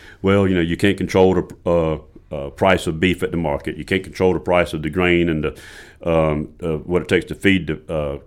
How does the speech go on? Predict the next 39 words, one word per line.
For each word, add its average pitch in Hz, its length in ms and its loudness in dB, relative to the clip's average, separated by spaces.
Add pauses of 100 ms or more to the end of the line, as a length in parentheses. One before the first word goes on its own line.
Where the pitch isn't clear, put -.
(120)
cattle. 80 340 0
You 71 80 -10
can't 95 200 -2
control 87 320 0
the 78 80 -2
price 85 360 0
of 82 60 -4
the 76 80 -6
fuel 92 380 2
and 73 100 -2
the 80 60 0
inputs 90 400 0
and 87 80 0
everything 82 260 0
else. 87 340 -2 (380)
Um, 80 360 0
you're 69 100 -10
constantly 87 340 0
fighting 90 380 -2
federal 90 340 0
government 87 380 -2
regulations 82 720 -2
and 73 80 -8
state - 320 0
lo-, 80 140 -4 (220)
uh, 73 320 -6
regulations 82 680 -2
and 69 100 -6
local 98 240 0
regulations 82 720 -2
and, 67 200 -10 (400)
uh, 73 180 2
taxes 90 680 0
and 69 100 -6
all 95 180 2
of 87 80 2
these 90 220 -2
things. 85 400 0
And, 67 220 -8